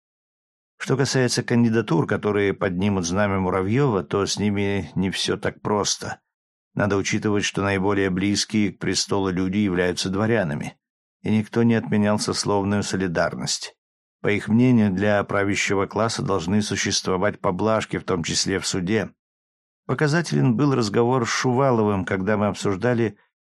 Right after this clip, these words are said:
ужесточение наказаний и изменение условий содержания арестантов. Это произошло еще до составления черновой версии устава Гуила или свода его задач и обязанностей, кому как нравится.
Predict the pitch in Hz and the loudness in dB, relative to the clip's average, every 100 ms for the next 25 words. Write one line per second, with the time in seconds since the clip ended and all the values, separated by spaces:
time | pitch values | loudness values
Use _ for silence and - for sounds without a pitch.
0 | _ 107 107 - 98 - 120 107 104 98 | _ -2 0 -2 -4 0 2 4 4 2
1 | 98 90 131 127 110 110 98 98 104 120 | 0 2 4 4 4 2 2 2 4 4
2 | 113 101 - 110 - 107 98 95 87 101 | 4 2 0 0 0 0 0 0 0 0
3 | 101 95 85 - - 85 - - - - | 0 -2 -2 -2 -2 -4 -6 -12 -14 -20
4 | _ _ _ _ _ - - - - 156 | _ _ _ _ _ -6 -4 -4 -2 0
5 | 143 139 151 143 - 139 - 127 127 113 | 0 0 2 2 0 0 0 0 -2 -4
6 | - 113 104 113 120 113 - 98 107 110 | -2 -2 0 2 2 2 0 0 2 2
7 | 104 110 98 - 110 101 - 101 - 113 | 2 0 0 0 0 0 -2 -4 -2 0
8 | 110 101 95 101 104 104 76 60 - _ | 2 2 0 0 2 0 -2 -6 -12 _
9 | _ _ _ _ _ _ - 76 101 104 | _ _ _ _ _ _ -8 -4 0 0
10 | 95 92 107 107 95 98 95 90 95 104 | 0 0 0 0 2 0 0 0 0 0
11 | 131 - - 117 104 95 107 98 90 85 | 0 -2 -4 -2 0 0 0 0 -2 -2
12 | - 76 76 - _ _ - 90 82 85 | -6 -8 -12 -18 _ _ -4 -2 -2 -4
13 | - 85 82 78 - - - | -6 -6 -6 -6 -6 -6 -8